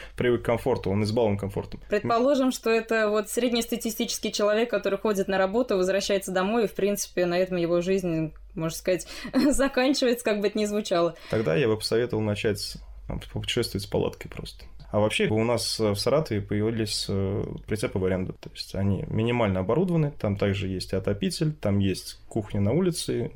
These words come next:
Speaker 1: Вот, если у человека есть, э, автомобиль и фаркоп,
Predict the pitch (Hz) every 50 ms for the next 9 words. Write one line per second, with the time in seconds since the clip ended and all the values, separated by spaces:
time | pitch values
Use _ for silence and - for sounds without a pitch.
0 | 139 - - - 98 95 98 - - - - 101 - - 101 - - 113 110 104
1 | 101 104 - 104 98 98 - - - - 98 92 92 95 95 - - 107 104 101
2 | 101 107 110 104 95 - - - - 98 98 - 104 104 - - 190 190 -